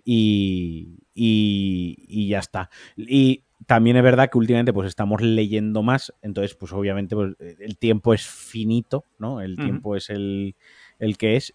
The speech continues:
Speaker 1: y, y, pues, bueno, hay, hay que gestionarlo lo mejor que se puede. Así que, pues, también es verdad que últimamente, esta última semana, dos semanas,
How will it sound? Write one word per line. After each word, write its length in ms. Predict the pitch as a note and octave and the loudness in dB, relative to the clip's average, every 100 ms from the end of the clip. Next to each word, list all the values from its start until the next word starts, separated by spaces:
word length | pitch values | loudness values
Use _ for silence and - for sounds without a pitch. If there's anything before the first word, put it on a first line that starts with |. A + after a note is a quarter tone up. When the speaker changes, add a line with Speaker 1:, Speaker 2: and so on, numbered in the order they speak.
| - | -8
Speaker 1:
y, 500 | G#2 F#2 E2+ D#2+ D#2 | -4 -4 -6 -8 -12
y, 420 | F2+ E2 D2+ D2 _ | -16 -16 -18 -20 _
pues, 100 | _ | _
bueno, 260 | E2+ F2 - _ E2+ | -16 -16 -18 _ -14
hay, 200 | F2 E2+ | -14 -12
hay 140 | - G2 | -10 -10
que 120 | F#2+ | -10
gestionarlo 560 | - - G#2 G2 G2 G2+ | -12 -12 -10 -8 -6 -6
lo 120 | G2 | -8
mejor 240 | F#2+ G2 | -10 -14
que 60 | F2 | -16
se 120 | - | -12
puede. 300 | - D#3+ - - - - | -4 -4 -4 -14 -20 -6
Así 260 | G#2+ G2+ G2 | -4 -2 -2
que, 100 | G#2+ | -2
pues, 160 | G#2 | -2
también 260 | - G2+ G2+ | -4 -6 -4
es 40 | |
verdad 240 | G2+ G#2 G2+ | -2 -4 -4
que 100 | G#2 | -6
últimamente, 760 | G2 F#2+ G2+ G2+ G#2 G#2 G#2+ F#2+ | -6 -4 -4 -2 -4 -2 -4 -4
esta 220 | - F#2+ | -8 -6
última 440 | G2+ F#2 A2 G#2 | -6 -6 -4 -4
semana, 920 | - G#2 A2+ A2+ A2 A2 A2 A2 A2 A2 | -4 -2 -2 -2 -2 -2 0 2 2 2
dos 180 | G#2+ | 0
semanas, 420 | - A2 A2+ A#2 | -2 -2 0 -2